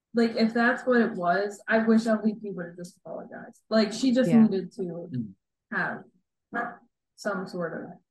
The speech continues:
Speaker 1: formal apology to Lala for what she said at the beginning of the season, and then just being like, "I'm glad to see this vulnerable side of you. I support you.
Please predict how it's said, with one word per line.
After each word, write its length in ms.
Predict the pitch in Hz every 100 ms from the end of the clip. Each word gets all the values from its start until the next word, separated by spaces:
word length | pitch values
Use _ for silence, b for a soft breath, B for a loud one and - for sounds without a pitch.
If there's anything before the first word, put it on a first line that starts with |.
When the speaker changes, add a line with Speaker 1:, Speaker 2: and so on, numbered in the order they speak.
| _
Speaker 1:
formal 420 | 233 226 214 180 180
apology 680 | 180 185 170 170 165 170 - _
to 140 | 202
Lala 600 | 185 170 165 156 - -
for 240 | 220 202 196
what 220 | 247 247
she 120 | 247 226
said 180 | 220
at 80 | 196
the 60 | 185
beginning 400 | 190 262 277 262
of 80 | 247
the 60 |
season, 600 | 233 226 208 202 196 196 - _ - 185
and 120 | 220 214
then 120 | 208
just 200 | 196 202
being 240 | 202 196
like, 260 | 180 165 175 - _ _ _ _ _ _ _ _ _
"I'm 220 | 233 233 220
glad 260 | 208 208
to 60 | 190
see 200 | - 202
this 180 | 190 180
vulnerable 480 | 190 180 180 175 180
side 240 | 196 180
of 140 | 175
you. 220 | 180 165 -
I 120 | 208
support 440 | 202 - 202 190 190
you. 340 | 185 180